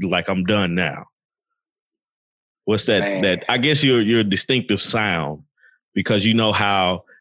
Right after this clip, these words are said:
Speaker 1: you know, Pharrell has his distinctive sound, Timbaland has his distinctive sound. Um, who else is it? Swiss Beats,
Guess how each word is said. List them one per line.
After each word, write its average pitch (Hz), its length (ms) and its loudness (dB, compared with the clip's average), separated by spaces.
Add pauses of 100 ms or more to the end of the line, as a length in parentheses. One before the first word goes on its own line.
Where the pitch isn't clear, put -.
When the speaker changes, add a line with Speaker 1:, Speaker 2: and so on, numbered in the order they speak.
Speaker 1:
you 107 140 2
know, 98 320 2
Pharrell 107 540 2
has 98 340 0
his 110 240 0
distinctive 95 560 -2
sound, 90 360 -2
Timbaland 98 380 0
has 92 240 -2
his 104 260 -2
distinctive 90 540 -4
sound. 85 460 -4 (440)
Um, 85 580 -2
who 107 220 0
else 90 200 -2
is 90 140 -2
it? 82 60 -4
Swiss 113 320 0
Beats, 104 420 -2